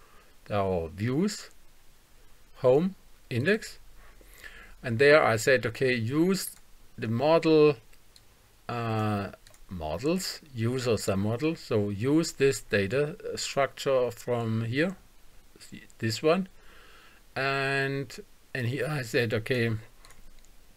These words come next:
model of this, what you're giving to me, my view data, uh, my view data, which comes in there, I need the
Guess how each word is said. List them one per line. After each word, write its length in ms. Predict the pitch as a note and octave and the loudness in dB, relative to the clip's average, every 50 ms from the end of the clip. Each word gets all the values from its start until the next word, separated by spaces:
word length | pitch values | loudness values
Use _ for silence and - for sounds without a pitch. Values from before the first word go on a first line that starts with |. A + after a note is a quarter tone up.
| - - - - - - - - - - - - - - - - - B2 A#2+ | -20 -20 -20 -20 -20 -20 -20 -20 -20 -20 -20 -20 -20 -20 -20 -18 -16 -12 -8
model 560 | A#2+ A#2+ B2 C#3 E3 E3+ - G#3 A3 A#3+ B3 - - - - - - - - - - - - - | -2 2 4 6 6 8 10 10 8 8 8 2 -6 -18 -20 -20 -20 -20 -20 -20 -20 -20 -6 -4
of 160 | G2+ G#2 - | -4 -4 0
this, 260 | - D#3+ E3+ E3+ - - | 2 2 2 2 0 -4
what 300 | A2+ A2 A#2 C3+ C3 A#2+ | -2 2 2 2 2 2
you're 160 | A2+ G2 F#2 | 2 0 0
giving 500 | F#2 G2 C#3 E3 F#3+ G3+ F3+ D#3+ C#3+ - | 2 2 2 4 4 4 2 2 0 -2
to 120 | - C#3 C3+ | -6 -4 -2
me, 180 | D3 D#3+ D#3 | 0 0 0
my 300 | B2+ A2 G2+ G2 G2+ G2+ | 2 2 2 2 2 0
view 320 | F#2+ F#2+ G#2 A2+ - C#3+ C3+ | 0 -2 -2 -2 -2 -4 0
data, 480 | - B2+ B2+ C#3 D3 D#3 D#3 D#3+ D#3 - - - - - - - - - - - - - _ - | 2 2 2 4 4 2 2 0 0 -4 -10 -18 -20 -20 -18 -18 -18 -20 -20 -20 -20 -20 _ -8
uh, 460 | - A#2 A#2 A2+ A2+ A2+ G#2+ A2 A2 G#2+ A2 - - - - | -4 -4 -2 0 0 0 0 0 0 -2 -6 -10 -18 -12 -4
my 160 | A#2+ G#2+ G#2 | 0 0 2
view 220 | G#2+ B2 C#3+ D3+ | 2 2 2 2
data, 500 | D#3 - D3+ C#3 C3+ C3+ C3 C3 B2+ B2+ A#2+ A2+ | 4 6 6 6 6 6 6 6 6 6 4 2
which 240 | A2+ A2 - - | -2 -4 -4 -6
comes 320 | - - A#2+ A2 A2 G#2+ A2 | -4 -2 0 0 0 0 -2
in 400 | - B2+ C3 C3+ C3+ C3+ C3+ - - | -4 -4 -4 -4 -4 -6 -8 -8 -2
there, 280 | - A#2 A#2+ A#2+ B2 - | 2 4 4 6 4 4
I 200 | - G#2 A2 A2 | 2 2 0 2
need 300 | G#2+ G#2+ G#2+ A2 A2 G#2+ - - | 2 2 2 0 -2 -4 -6 -4
the 380 | G#2+ G2+ G#2 G2+ G2 G2 G#2 | -2 0 0 2 0 0 -2